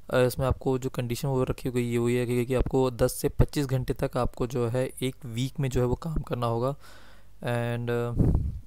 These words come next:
इसी के साथ आपके पास अंग-, अ, इंग्लिश लैंग्वेज की भी,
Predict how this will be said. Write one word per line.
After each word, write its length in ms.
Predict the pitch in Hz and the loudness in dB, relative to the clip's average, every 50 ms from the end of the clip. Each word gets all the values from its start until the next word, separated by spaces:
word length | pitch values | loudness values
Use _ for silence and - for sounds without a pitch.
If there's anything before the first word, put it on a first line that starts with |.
| - - - | -8 -6 -4
इसी 140 | - - | -4 -2
के 60 | 135 127 | -4 0
साथ 180 | - 139 135 - - - - - - | 2 2 2 2 -2 -14 -16 -2 2
आपके 320 | 123 120 117 - - 135 | 2 2 4 2 4 6
पास 200 | 127 131 127 - - | 6 6 6 2 -4
अंग-, 300 | 131 120 117 120 123 - | -4 -4 -2 -4 -2 0
अ, 160 | 120 117 117 120 | 0 2 2 2
इंग्लिश 460 | 120 120 127 135 135 - - - - - | 2 2 0 0 0 0 -4 -6 -8 -8
लैंग्वेज 480 | 165 175 160 120 120 120 120 127 123 - | -6 -6 -2 -2 0 0 0 -2 -2 -2
की 100 | - 135 | -6 -4
भी, 220 | 120 131 139 139 | -4 -2 -4 -4